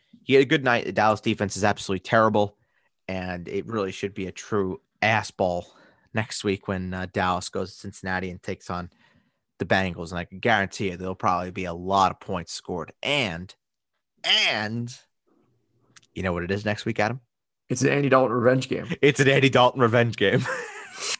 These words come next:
Speaker 1: I can't wait. I'm so excited.
Speaker 2: I wonder if that's why he picked Dallas,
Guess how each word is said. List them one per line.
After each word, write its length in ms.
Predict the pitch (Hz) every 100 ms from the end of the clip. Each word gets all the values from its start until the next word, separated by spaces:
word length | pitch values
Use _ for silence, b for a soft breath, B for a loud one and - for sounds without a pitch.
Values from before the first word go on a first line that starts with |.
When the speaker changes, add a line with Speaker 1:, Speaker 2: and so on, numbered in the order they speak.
| _ _ - 135 - - _ _ _ _ _ _ _ _ _ _ - _ _ _ _ _ _ _ _ _ _ _ _ - 320 302 B 247 B
Speaker 1:
I 140 | 139
can't 320 | - 139 131
wait. 240 | 107 90 - _ -
I'm 80 | 120
so 200 | 143 120
excited. 380 | 113 101 90 -
Speaker 2:
I 400 | _ _ _ _
wonder 100 | 151
if 80 | 170
that's 200 | 139 156
why 120 | 120
he 60 | 113
picked 400 | - 113 - - _ - -
Dallas, 520 | 113 107 95 - -